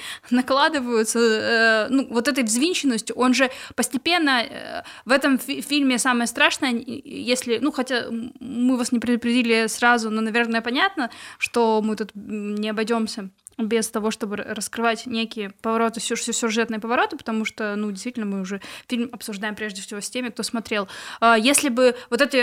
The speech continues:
э, приёмы ненадёжного рассказчика, где вдруг выясняется, что у него не было романа никакого с соседкой, да, а, м, она его знать не знает, да,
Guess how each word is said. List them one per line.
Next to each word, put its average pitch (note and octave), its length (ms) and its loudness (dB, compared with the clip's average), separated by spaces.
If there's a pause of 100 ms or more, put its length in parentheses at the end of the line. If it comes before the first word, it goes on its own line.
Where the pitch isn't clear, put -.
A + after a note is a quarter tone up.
э, A#3 140 -2
приёмы C4 420 4
ненадёжного A3 540 0
рассказчика, C#4 520 0
где G#3 200 -4
вдруг A#3+ 320 -2
выясняется, A3 400 -4
что - 160 -8
у G#3+ 40 -4
него G#3 200 -4
не A#3+ 100 0
было G#3+ 280 -2
романа G3 360 -2
никакого G3 380 -8
с - 40 -10
соседкой, G3 520 -8
да, G#3 260 -4
а, G3 480 -4
м, G3+ 160 -14 (380)
она G#3+ 240 -2
его G3+ 280 -4
знать A3+ 320 2
не A3+ 100 2
знает, C4 460 4
да, A#3 200 0